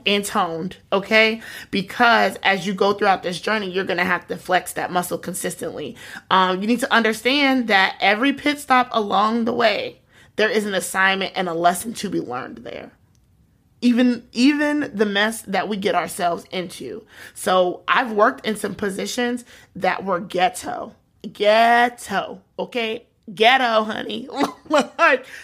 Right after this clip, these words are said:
I hate it. I hate it here. That's how I would feel. But I had to understand that God, um, was using that to develop me and to, and to show me, um,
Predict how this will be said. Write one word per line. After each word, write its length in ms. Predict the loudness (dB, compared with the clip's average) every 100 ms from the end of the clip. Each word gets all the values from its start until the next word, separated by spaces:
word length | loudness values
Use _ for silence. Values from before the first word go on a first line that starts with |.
| -6 -2
I 60 |
hate 260 | 2 2 2
it. 140 | 0
I 160 | 2 0
hate 220 | 0 -2
it 120 | -2
here. 300 | -2 -2 2
That's 220 | 2 2
how 100 | 2
I 160 | 2 2
would 160 | 2 -2
feel. 440 | -6 -6 -6 -8 -14 -20 -20 -16
But 640 | -2 4 4 4 2 -4 -20 -20 _ 0
I 100 | 0
had 220 | 2 -2
to 180 | -4 -4
understand 720 | -4 -6 -4 -2 0 -2 -2
that 160 | -4 -2
God, 440 | 0 2 0 -2 -8 -20 -8 2
um, 600 | 4 4 2 -2 -8 -18 _ _ _ _
was 280 | 2 2 2
using 380 | -2 0 2 2
that 260 | 2 0 -4 -2
to 120 | -2
develop 720 | 0 -2 2 2 4 0 -4 -20 _ _
me 500 | -8 0 2 2 0
and 140 | -2 -2
to, 260 | -2 -4 -6 -8
and 120 | -8 -4
to 80 |
show 300 | -4 2 2
me, 320 | 2 -2 -6 -10 -20 -20 -2
um, 420 | 2 4 2 0